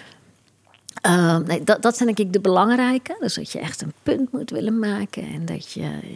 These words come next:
die harde schijf van die lezer moet willen raken en dat je in de, in de beperking ook, ook jezelf echt beperkt in ruimte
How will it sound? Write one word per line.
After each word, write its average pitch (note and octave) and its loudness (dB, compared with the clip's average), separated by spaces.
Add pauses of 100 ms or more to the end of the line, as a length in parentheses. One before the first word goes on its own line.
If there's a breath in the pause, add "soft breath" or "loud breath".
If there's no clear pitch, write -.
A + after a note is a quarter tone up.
die F3 -4
harde E3+ -2
schijf - -6
van - -4
die G3+ -2
lezer B3 2
moet A3 -4
willen G#3+ -4
raken G3+ -8
en - -12
dat G#3 -16
je - -16
in D#3+ -6
de, - -10
in - -10
de F3+ -4
beperking - -2
ook, - -6
ook - -8
jezelf F3+ 0
echt - -6
beperkt - -2
in E3+ 0
ruimte F#3+ 0